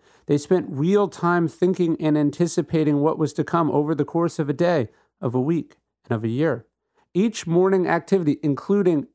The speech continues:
journaling, including listening to this podcast, a-, anything you do in the morning for the Stoic is designed to make you ready to face the day, and you can be ready for the day as well. Ask yourself the following first thing in the morning.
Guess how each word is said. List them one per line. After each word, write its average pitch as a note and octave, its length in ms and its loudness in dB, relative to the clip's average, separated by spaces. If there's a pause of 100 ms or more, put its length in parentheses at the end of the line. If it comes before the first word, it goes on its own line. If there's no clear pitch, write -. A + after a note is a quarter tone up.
(100)
journaling, D#3+ 500 0
including A#2+ 460 -2 (280)
listening B2 400 -2
to - 100 -4
this G#2 180 -4
podcast, B2+ 600 -2 (680)
a-, - 220 -2
anything G#3 400 2
you E3+ 140 2
do D3+ 180 2
in D#3 140 2
the C#3+ 60 4
morning C#3+ 440 2 (380)
for - 160 -4
the C3+ 100 2
Stoic D#3+ 480 0
is F3+ 160 2
designed F3 560 2 (140)
to - 100 0
make E3 320 0
you F3 180 2
ready D#3 360 2
to - 120 -6
face D#3+ 320 0
the D3+ 120 0
day, C#3+ 380 0 (600)
and C#3 160 0
you D3+ 160 0
can D3+ 160 -2
be C#3+ 140 0
ready A#2+ 320 0 (100)
for - 100 -6
the A#2 100 -2
day B2 220 0
as B2 200 -4
well. D3 320 0 (720)
Ask G3 320 0
yourself G3+ 520 0
the F3 120 0
following F#3 600 2
first F#3+ 400 0
thing F3+ 400 2
in F3 180 0
the F3 60 2
morning. E3+ 460 2